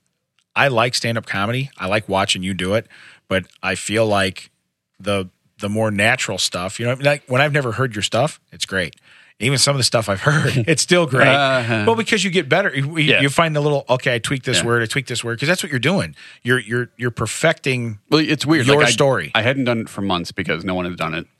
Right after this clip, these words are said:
Speaker 2: And then I
Speaker 1: Mm-hmm.
Speaker 2: did a show. I pre-recorded a show on a Thursday, and then not that following fr-, uh, Saturday, but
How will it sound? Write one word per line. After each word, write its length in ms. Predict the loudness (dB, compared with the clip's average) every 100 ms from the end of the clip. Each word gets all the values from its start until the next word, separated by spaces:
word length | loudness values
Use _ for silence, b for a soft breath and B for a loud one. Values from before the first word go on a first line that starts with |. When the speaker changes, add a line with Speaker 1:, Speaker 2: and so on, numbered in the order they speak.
| -8
Speaker 2:
And 100 | -2
then 60 | 0
I 60 |
Speaker 1:
Mm-hmm. 60 | 0
Speaker 2:
did 120 | -2
a 40 |
show. 500 | -2 0 0 -2 -6 -8 -4
I 80 |
pre-recorded 640 | -4 -6 -2 -2 0 0 0
a 60 |
show 340 | -2 0 0 -4 b b b b b -6
on 100 | -4
a 40 | -2
Thursday, 600 | -2 -2 -2 -2 -2 -2 -6
and 120 | -4
then 380 | -2 -2 -2 -4
not 240 | -4 -4 0
that 140 | 0
following 300 | 0 -2 -2
fr-, 360 | -8 -16 -16 -14 -6
uh, 340 | -2 0 -2
Saturday, 460 | -2 -2 0 -2 -6
but 160 | -6